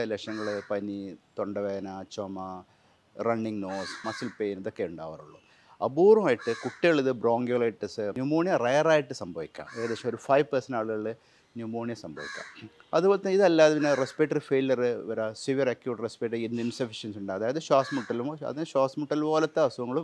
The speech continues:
വരാം. പക്ഷേ സാധാരണഗതിയിൽ ഇതൊരു വലിയൊരു കോംപ്ലിക്കേറ്റഡ്, നമ്മളെ കോവിഡ് വന്ന പോലുള്ളൊരു പ്രോബ്ലം ഉണ്ടാക്കാൻ ചാൻസസ് വളരെ വളരെ കുറവാണ്.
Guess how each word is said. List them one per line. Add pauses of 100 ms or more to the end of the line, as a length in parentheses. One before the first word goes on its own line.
വരാം. (640)
പക്ഷേ (260)
സാധാരണഗതിയിൽ (100)
ഇതൊരു (420)
വലിയൊരു
കോംപ്ലിക്കേറ്റഡ്,
നമ്മളെ (140)
കോവിഡ്
വന്ന
പോലുള്ളൊരു
പ്രോബ്ലം
ഉണ്ടാക്കാൻ
ചാൻസസ്
വളരെ
വളരെ
കുറവാണ്.